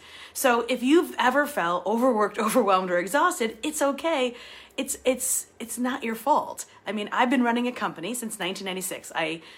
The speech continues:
in-, incorporated my first business in nineteen ninety-six. So it's been a long time. And so if I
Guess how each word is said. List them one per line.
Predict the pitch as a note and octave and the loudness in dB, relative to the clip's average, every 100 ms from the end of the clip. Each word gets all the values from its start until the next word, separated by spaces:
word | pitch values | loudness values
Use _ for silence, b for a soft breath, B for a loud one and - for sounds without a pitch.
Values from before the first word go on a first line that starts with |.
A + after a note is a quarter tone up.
| B B _ | B B _
in-, | - G#3+ G3 | -2 -2 -2
incorporated | - G#3 A#3 A#3 G3+ | -6 -2 -2 0 -2
my | F3+ | -4
first | - G3 G3 | -4 -6 -4
business | F3+ F#3 | -6 -6
in | F3+ | -6
nineteen | D#3+ E3 E3+ | -6 -6 -6
ninety-six. | D3 C#3+ - - | -10 -8 -12 -12
So | - F#3+ F#3 - | -6 -4 -4 -10
it's | - | -14
been | F#3+ B3 | -4 0
a | A#3 | 2
long | G3 F3+ | 2 0
time. | F3 C#3+ - _ _ _ _ _ _ - B B B - | -6 -8 -12 _ _ _ _ _ _ -20 B B B -4
And | A#3 | 0
so | |
if | A#3 A3+ | 0 0
I | G#3 B3 C#4 C4+ | 2 4 4 0